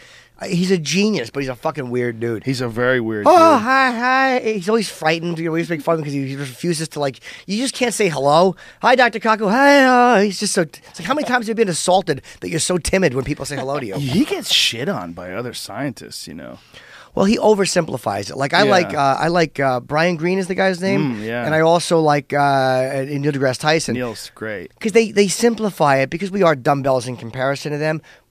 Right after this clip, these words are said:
Speaker 1: But they don't talk to us like we're complete blither. Like, you know, Doctor Kaku breaks it down like, you know, "And if you look at it like everyone is a lemon drop." It's like, all right,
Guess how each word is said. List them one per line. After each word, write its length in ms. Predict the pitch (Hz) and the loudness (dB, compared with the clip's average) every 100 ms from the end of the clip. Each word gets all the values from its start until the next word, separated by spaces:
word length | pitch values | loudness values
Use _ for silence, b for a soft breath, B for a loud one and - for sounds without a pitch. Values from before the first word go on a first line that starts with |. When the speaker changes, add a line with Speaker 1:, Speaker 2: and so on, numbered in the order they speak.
| - | -6
Speaker 1:
But 140 | 185 202 | -2 2
they 80 | |
don't 200 | 202 - | 2 0
talk 320 | - 196 202 - | -2 0 0 0
to 120 | 156 | -4
us 240 | 135 - - - | -2 -4 -12 -8
like 200 | 135 135 | -8 -6
we're 100 | 123 | -10
complete 800 | 147 131 - - 175 190 180 | -8 -10 -12 -8 -2 -2 -2
blither. 360 | 120 135 127 123 B B | -6 -6 -4 -8 B B
Like, 160 | - 190 | -6 0
you 60 | 202 | 0
know, 80 | |
Doctor 340 | 160 214 220 175 | 2 0 2 -4
Kaku 540 | - 175 180 165 131 | -4 -2 0 0 -6
breaks 300 | 120 156 - | 0 0 0
it 80 | 139 | -2
down 200 | 165 156 | 0 0
like, 180 | 143 131 | -2 -2
you 60 | 170 | -4
know, 100 | 120 B B B - | -4 B B B -2
"And 220 | 214 202 | 0 2
if 200 | 196 185 | -2 0
you 120 | 220 | 0
look 200 | 262 311 | 2 2
at 180 | 302 277 | 2 2
it 120 | 269 | 4
like 220 | 240 226 | 4 2
everyone 480 | - 277 330 294 294 | 2 4 4 4 2
is 100 | 285 | 2
a 80 | 269 | 0
lemon 480 | 262 262 269 262 233 | 2 2 2 0 0
drop." 480 | 180 147 127 110 - | 2 4 4 4 0
It's 140 | - | -2
like, 120 | 180 175 | -6 -2
all 60 | |
right, 180 | 139 | -2